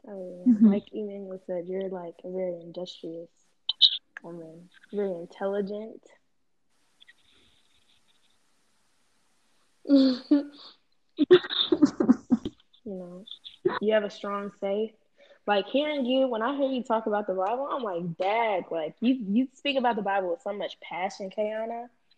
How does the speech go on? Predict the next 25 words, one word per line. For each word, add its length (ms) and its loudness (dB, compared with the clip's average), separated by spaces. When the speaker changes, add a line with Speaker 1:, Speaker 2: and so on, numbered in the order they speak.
Speaker 1:
I 20 -8
was 180 -6
like, 200 -10
"Wow." 520 -6
And, 80 0
like, 180 -2
the 80 -2
connections 640 0
you 120 0
make, 320 -2
too. 400 2
And, 260 -8
see, 280 -2
okay, 280 -8
but 180 -12
see, 140 -10
I 100 -6
don't 120 -8
wanna, 200 -14
you 80 -4
know. 80 -10
You 60 0
know. 420 -2
But, 160 2
yeah, 220 2